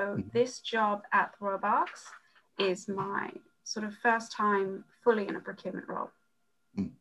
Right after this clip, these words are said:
Speaker 1: Well, we're cheating a little bit because I actually was speaking to Claire off, off air, uh, <laughs> about, about these things. So this isn't the first time we've discussed how long you've been in procurement.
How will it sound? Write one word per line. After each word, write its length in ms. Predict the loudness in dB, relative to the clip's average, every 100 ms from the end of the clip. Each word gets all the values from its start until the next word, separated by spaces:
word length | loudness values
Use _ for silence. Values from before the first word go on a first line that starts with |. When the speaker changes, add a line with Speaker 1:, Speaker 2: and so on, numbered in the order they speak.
| _ _ _ _ _ _ _ 6
Speaker 1:
Well, 300 | 6 6 4
we're 160 | 6
cheating 460 | 8 8 8 6 -2
a 40 |
little 200 | -2 -2
bit 320 | 0 0 0 -4
because 360 | -4 -2 0
I 200 | 0 0
actually 320 | 0 -4 -4
was 100 | -4
speaking 320 | -2 0 -2 -4
to 80 |
Claire 340 | -6 -4 -2 -2
off, 320 | -4 -6 -12 -20 _ 0
off 240 | 0 2 0
air, 460 | 0 0 -4 -8 -16 -20 _ _ 6
uh, 280 | 6 6 0 -2
<laughs> 120 | 2
about, 560 | 4 6 8 6 4 -4 0
about 440 | 2 8 8 8 6
these 260 | 6 4
things. 480 | 6 10 10 8 0
So 300 | 4 4 4 -2 -8 -8 0 4
this 160 | 4
isn't 160 | 4 2
the 40 |
first 280 | 4 4 6
time 100 | 4
we've 100 | 2
discussed 380 | 0 0 0 2
how 60 | 2
long 140 | 2
you've 100 | 2
been 100 | 2
in 60 | 0
procurement. 500 | 2 8 8 6